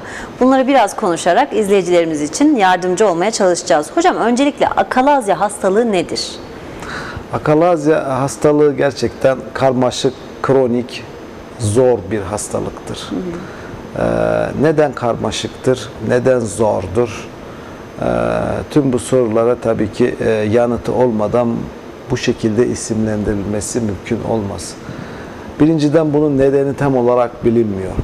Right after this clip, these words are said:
Speaker 2: Ama, aa, akalazya hastalığı güncel literatüre baktığımız zaman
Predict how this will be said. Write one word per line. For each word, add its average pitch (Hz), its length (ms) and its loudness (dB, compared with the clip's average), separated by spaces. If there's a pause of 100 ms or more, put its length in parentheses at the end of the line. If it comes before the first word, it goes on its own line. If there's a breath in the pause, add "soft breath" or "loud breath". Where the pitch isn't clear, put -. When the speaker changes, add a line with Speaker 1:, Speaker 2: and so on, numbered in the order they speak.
(120)
Speaker 2:
Ama, 139 280 2 (300)
aa, 55 880 -2 (1120)
akalazya 120 800 2
hastalığı 127 800 2 (840)
güncel 123 380 2
literatüre 117 640 0
baktığımız 123 640 0
zaman 117 300 0